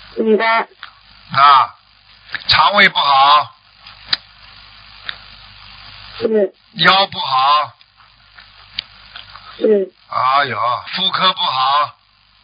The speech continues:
Speaker 2: 嗯。
Speaker 1: 嗯。
Speaker 2: 还有颈椎不好。
Speaker 1: 嗯，是。
Speaker 2: 浑身无力，睡眠不好，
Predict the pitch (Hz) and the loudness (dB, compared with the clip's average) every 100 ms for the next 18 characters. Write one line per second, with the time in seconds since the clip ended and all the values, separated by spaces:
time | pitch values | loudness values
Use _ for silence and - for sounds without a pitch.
0 | _ _ _ - _ - 98 92 90 87 | _ _ _ -20 _ -20 -20 -20 -20 -20
1 | - _ - - 202 196 190 - _ - | -20 _ -16 -6 -4 -4 -6 -12 _ -20
2 | - - 170 175 151 151 165 131 _ _ | -12 -4 -2 0 -2 -4 -6 -10 _ _
3 | _ - 147 156 190 190 - 139 135 139 | _ -8 -8 -6 -4 -4 -4 -10 -6 -4
4 | 147 139 _ _ _ _ _ - - - | -4 -6 _ _ _ _ _ -20 -20 -20
5 | - - - - - - - - - - | -20 -20 -20 -20 -20 -20 -20 -20 -20 -10
6 | 196 190 190 - 175 190 190 196 175 175 | -8 -6 -6 -2 -2 0 -2 -4 -8 -8
7 | 185 180 131 - 202 190 170 180 180 147 | -6 -6 -8 -8 -6 -4 -4 -6 -8 -10
8 | 131 143 | -6 -6